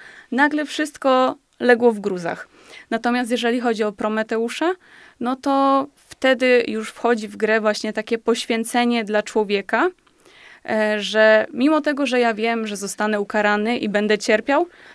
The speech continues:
to jestem w stanie pomóc drugiemu człowiekowi, nawet biorąc pod uwagę konsekwencje,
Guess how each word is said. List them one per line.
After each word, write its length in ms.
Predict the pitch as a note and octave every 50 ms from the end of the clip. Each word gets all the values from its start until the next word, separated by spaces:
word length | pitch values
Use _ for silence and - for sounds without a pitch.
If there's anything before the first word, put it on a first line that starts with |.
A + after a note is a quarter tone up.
| _
to 80 | - A3+
jestem 380 | B3+ C#4+ C#4 - D4+ C#4 C#4+ C#4
w 40 |
stanie 580 | - - - - B3 B3 B3 B3 B3 B3 B3+ B3 - _ _ _ _ _
pomóc 320 | - A#3 A#3 A3+ A3 G#3 G#3
drugiemu 480 | A3 A3+ G#3+ G#3 G3 A3 G#3+ G#3+ G#3+
człowiekowi, 640 | G3+ - A3 G3 G3 G3 F#3+ - G3 G3 G#3 B3+ C#4+
nawet 300 | C#4+ C4+ C4+ C4+ B3 A3+
biorąc 300 | G#3+ A#3 A#3+ A#3+ B3 -
pod 180 | - A#3 A3
uwagę 280 | A3+ G#3+ A3+ A3+ G#3 G#3+
konsekwencje, 920 | - - A3+ A#3 - A#3+ A3+ - - G#3+ G3+ G#3 G3+ - G#3+ A3 B3+